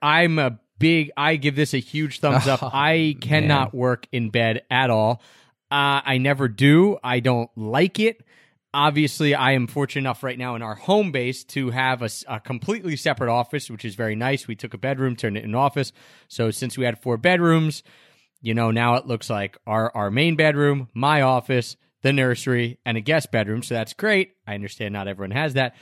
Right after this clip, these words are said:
Speaker 1: But even, even before I had this office set up, I was never one who could sit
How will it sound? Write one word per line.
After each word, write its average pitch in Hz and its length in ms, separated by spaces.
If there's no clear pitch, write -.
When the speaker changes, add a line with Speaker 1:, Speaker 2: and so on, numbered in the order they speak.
Speaker 1:
But 143 240
even, 160 560
even 175 280
before 151 420
I 143 120
had 135 180
this 123 160
office 127 340
set 110 160
up, 104 200
I 120 100
was 117 220
never 143 280
one 139 140
who 123 80
could 117 160
sit - 300